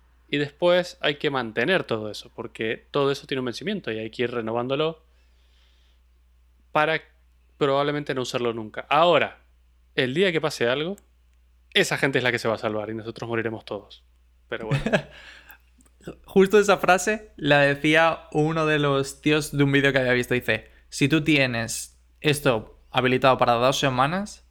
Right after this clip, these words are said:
Speaker 2: dice, "estás más preparado que el noventa y cinco por ciento de la población. O sea, que no te
Speaker 1: Exacto.
Speaker 2: preocupes".
Speaker 1: Exactamente.
Speaker 2: Pero bueno.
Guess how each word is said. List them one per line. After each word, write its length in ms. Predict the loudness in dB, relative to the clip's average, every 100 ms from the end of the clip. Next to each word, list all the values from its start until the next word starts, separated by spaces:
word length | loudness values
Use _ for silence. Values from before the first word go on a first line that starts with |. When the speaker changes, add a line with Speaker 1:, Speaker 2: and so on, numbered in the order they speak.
| _ _ _
Speaker 2:
dice, 160 | 0 0
"estás 260 | 2 2
más 180 | 4 2
preparado 380 | 2 4 4 4
que 80 | 2
el 160 | 2
noventa 340 | 2 2 0 -2
y 60 |
cinco 320 | -2 0 2 0
por 100 | 0
ciento 200 | 0 2
de 40 |
la 140 | 2 2
población. 320 | 0 0 -4
O 40 |
sea, 140 | -2 -2
que 80 | 0
no 80 |
te 60 | 2
Speaker 1:
Exacto. 180 | 2 2 2
Speaker 2:
preocupes". 560 | 0 -2 -4 -8 -14 _ _ _ _ _ _ _
Speaker 1:
Exactamente. 600 | -18 -18 -14 -14 -14 -20 -20 _ _ _ _ _ _ _ _ 0
Speaker 2:
Pero 180 | 0
bueno. 160 | 0